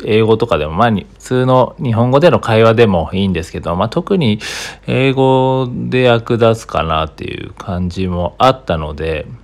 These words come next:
まあ、日常会話で全然、日本人同士でも全然役立つと思うので、ちょっとそれをお話ししたいなと思います。でですね、僕はそのカウンセリングの基本として学んだのはですね、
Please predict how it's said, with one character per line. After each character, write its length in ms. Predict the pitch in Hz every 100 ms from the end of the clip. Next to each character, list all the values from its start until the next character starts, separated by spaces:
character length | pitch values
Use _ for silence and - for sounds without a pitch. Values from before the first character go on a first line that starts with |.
| - - - - -
ま 60 | 170
あ、 20 |
日 280 | 160 139 156
常 100 | 160
会 160 | 156 143
話 60 |
で 60 | 92
全 200 | 90 92
然、 220 | 87 87
日 100 | 98
本 160 | 95 98
人 160 | 95 101
同 120 | 104
士 80 | 87
で 60 |
も 80 | 78
全 180 | 82 82
然 80 | 82
役 220 | 82 92
立 200 | 90 -
つ 40 |
と 120 | 80
思 240 | 76 85 85
う 40 |
の 140 | 78 73
で、 300 | 73 76 - - - - - - - -
ち 100 | 175
ょ 20 |
っ 40 |
と 240 | - 92 92
そ 140 | 110
れ 80 | 98
を 140 | 92
お 80 | 95
話 580 | 92 95 87 - 87 85
し 60 | -
し 60 | -
た 160 | 101
い 40 | 82
な 200 | 78 80
と 240 | 82 - -
思 220 | 104 95 87
い 40 |
ま 200 | 80 -
す。 180 | - - - - - - - - - - - - - - -
で 60 | 135
で 100 | 117
す 60 |
ね、 80 | 113
僕 200 | 135 147
は 100 | 127
そ 120 | -
の 120 | 110
カ 220 | 107 120 123
ウ 60 |
ン 40 | 120
セ 140 | 120
リ 100 | 120
ン 60 | 120
グ 100 | 117
の 140 | 113
基 160 | 113 113
本 200 | 110 107
と 140 | 107
し 80 | -
て 100 | 107
学 320 | 107 107 110
ん 60 | 110
だ 100 | 104
の 100 | 76
は 120 | 73
で 140 | 80
す 100 | -
ね、 320 | 90 87 78